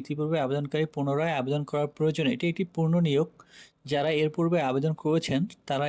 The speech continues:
এখানে আবেদন করার প্রয়োজন নয়। তবে বয়স এখানে বত্রিশ বছর পর্যন্ত আপনারা আবেদন করতে পারবেন।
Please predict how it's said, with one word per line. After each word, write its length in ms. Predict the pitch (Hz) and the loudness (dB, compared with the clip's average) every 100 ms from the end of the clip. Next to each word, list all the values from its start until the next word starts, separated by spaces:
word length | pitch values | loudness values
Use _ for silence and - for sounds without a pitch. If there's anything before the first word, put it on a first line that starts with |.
| 135 | -2
এখানে 200 | 139 160 | -2 -2
আবেদন 300 | 131 127 151 | 0 0 -2
করার 220 | 147 156 170 | 0 -2 2
প্রয়োজন 280 | 160 143 139 | 0 2 2
নয়। 120 | 120 120 | 0 0
তবে 200 | 135 147 131 | -2 0 0
বয়স 200 | 139 160 147 | 0 0 -2
এখানে 180 | 156 165 | 0 0
বত্রিশ 400 | 139 135 - 165 151 | 0 -2 -2 0 0
বছর 200 | 143 170 | -2 -2
পর্যন্ত 280 | 165 156 170 | -2 -2 -2
আপনারা 300 | 143 - 160 123 | -2 -2 -2 -2
আবেদন 220 | 120 147 - | -4 -6 -6
করতে 200 | 131 - | -6 -4
পারবেন। 320 | 139 127 151 | -2 0 0